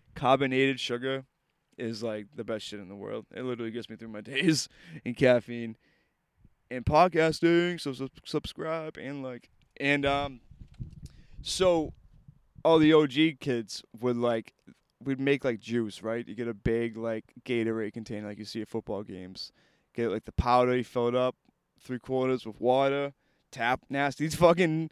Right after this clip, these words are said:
rusty pipe tap water, you know what I'm saying?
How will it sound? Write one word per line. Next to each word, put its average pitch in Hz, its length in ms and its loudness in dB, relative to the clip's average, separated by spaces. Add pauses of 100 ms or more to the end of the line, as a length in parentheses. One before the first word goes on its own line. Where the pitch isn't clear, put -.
(300)
rusty 131 380 -2
pipe 131 320 -2
tap 127 280 -2
water, 139 460 0 (480)
you 120 80 -6
know 117 60 -4
what 120 60 -4
I'm 120 60 -10
saying? 127 480 -2